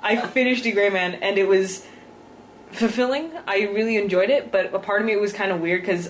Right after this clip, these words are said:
I didn't fully accept it as the ending 'cause I knew that D Gray Man Hollow existed.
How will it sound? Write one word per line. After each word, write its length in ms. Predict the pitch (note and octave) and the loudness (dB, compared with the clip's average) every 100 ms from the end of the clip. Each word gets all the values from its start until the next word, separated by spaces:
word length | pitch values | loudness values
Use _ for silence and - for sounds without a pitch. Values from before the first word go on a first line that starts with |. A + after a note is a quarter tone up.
| - | -2
I 120 | F3 | 0
didn't 260 | F3 - - | 0 -4 2
fully 240 | G3 F3+ | 2 2
accept 360 | F3 - E3+ F3+ | 0 -4 -2 0
it 60 | |
as 160 | F3 E3+ | 0 0
the 160 | F3 - | -4 -4
ending 340 | E3+ F#3 A3 | -2 0 0
'cause 160 | A3 E3+ | 0 0
I 100 | D#3+ | -2
knew 420 | E3 E3+ E3+ F3 - - | -2 -2 -2 -4 -8 -2
that 180 | F3+ F#3 | 0 0
D 120 | F#3 | -2
Gray 200 | F3+ F#3 | 0 0
Man 180 | F3+ E3+ | 0 -2
Hollow 400 | E3+ D3+ D#3 F#3+ | 0 0 2 4
existed. 560 | G#3 G#3 A#3 C#4+ C#4+ | 2 0 0 0 0